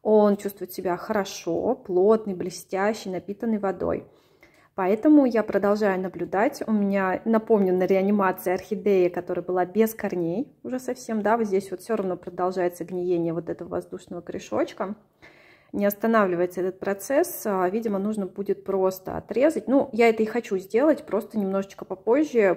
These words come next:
пусть он хоть как-то пока что питает. Лежит у меня эта орхидея в тепличке, там, а, вода, пеностекло, вода,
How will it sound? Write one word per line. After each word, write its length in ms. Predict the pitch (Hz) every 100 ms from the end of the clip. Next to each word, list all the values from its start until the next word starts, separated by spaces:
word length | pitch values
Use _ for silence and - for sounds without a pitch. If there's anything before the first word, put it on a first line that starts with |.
| -
пусть 260 | 233 - -
он 280 | 196 202 196
хоть 240 | - 185
как-то 580 | - 208 - - 202 185 185
пока 240 | 185 196
что 160 | 208 185
питает. 560 | - - 180 170 165 165 - _ _ - - - -
Лежит 400 | - 226 240 233
у 40 |
меня 420 | 190 196 196 185 -
эта 260 | 185 185
орхидея 580 | 180 - 190 - 185 175
в 80 | -
тепличке, 680 | - - 214 285 - - 277 269 _ _ _ _ _ -
там, 340 | 220 190 185 -
а, 320 | 190 185 185
вода, 480 | 185 175 190 254 - - _ _ -
пеностекло, 720 | 220 196 - - 190 233 381
вода, 500 | 208 175 175 247 339